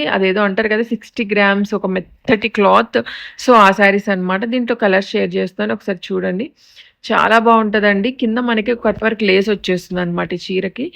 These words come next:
ఇది సెవెన్ హండ్రెడ్ అండ్ నైంటీ నైన్ అండి. క్లాత్ అయితే మీరు వేసుకుంటే ఎంత బాగుంటదంటే అసలుకి మెత్తగా ఉంటదండి. తప్పకుండా ట్రై చేయండి ఇలాంటివన్నీ కూడాను. ట్రై చేస్తే మీకు ఒక, ఒకటి వస్తుందన్నమాట.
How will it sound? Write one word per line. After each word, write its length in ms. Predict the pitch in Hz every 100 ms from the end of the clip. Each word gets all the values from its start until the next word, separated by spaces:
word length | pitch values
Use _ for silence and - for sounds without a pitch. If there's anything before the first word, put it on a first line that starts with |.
| - - -
ఇది 140 | 220
సెవెన్ 300 | 262 254 214
హండ్రెడ్ 260 | 254 247 254
అండ్ 120 | 240
నైంటీ 360 | 208 202 202 220
నైన్ 220 | 208 190
అండి. 240 | 190 180 247 247
క్లాత్ 480 | - 196 156 180 -
అయితే 340 | 254 220 202 190 233 403 - - 220
మీరు 200 | 220 196
వేసుకుంటే 720 | 185 185 240 - 294 262 233 247
ఎంత 460 | 214 185 196 202 - 339 302 208
బాగుంటదంటే 680 | 208 202 196 196 190 180 175
అసలుకి 280 | 185 180 220
మెత్తగా 540 | 202 180 _ - 240 254
ఉంటదండి. 500 | 220 208 196 190 440 - - _ -
తప్పకుండా 460 | 233 233 269 294
ట్రై 320 | 320 311 196 208
చేయండి 440 | 233 311 220 180
ఇలాంటివన్నీ 640 | 180 185 185 175 175 175 185
కూడాను. 340 | 180 170 170
ట్రై 220 | 170 180 208
చేస్తే 300 | 240 233 277
మీకు 260 | 233 214
ఒక, 140 | 202 202 190 185 180 175 165 - _ _ _ _ - _ _ _ -
ఒకటి 240 | 226 240
వస్తుందన్నమాట. 720 | 233 - 262 247 208 196 190